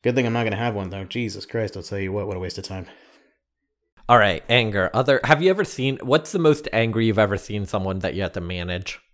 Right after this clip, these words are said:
Speaker 1: That I had to manage?
Speaker 2: Yeah. Did you ever have to manage, like, an explosive, an explosive personality?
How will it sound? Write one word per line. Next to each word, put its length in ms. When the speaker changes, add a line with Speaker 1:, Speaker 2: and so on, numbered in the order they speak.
Speaker 1:
That 140
I 100
had 120
to 60
manage? 720
Speaker 2:
Yeah. 380
Did 120
you 60
ever 140
have 120
to 80
manage, 380
like, 200
an 80
explosive, 880
an 100
explosive 520
personality? 1080